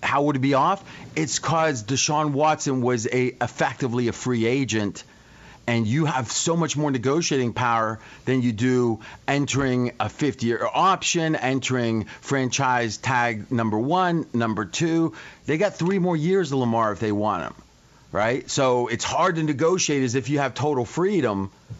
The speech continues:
if you don't, right? So, and you might say, "How did Watson have it?" 'Cause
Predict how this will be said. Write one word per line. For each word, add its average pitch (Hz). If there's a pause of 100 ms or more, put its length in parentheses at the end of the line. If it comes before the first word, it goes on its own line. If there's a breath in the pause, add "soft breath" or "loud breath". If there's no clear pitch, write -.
(1080)
if 151
you 139
don't, 156 (480)
right? 117
So, 127
and 131
you 151
might 143
say, 139
"How 139
did 131
Watson 156
have 113
it?" 110
'Cause 127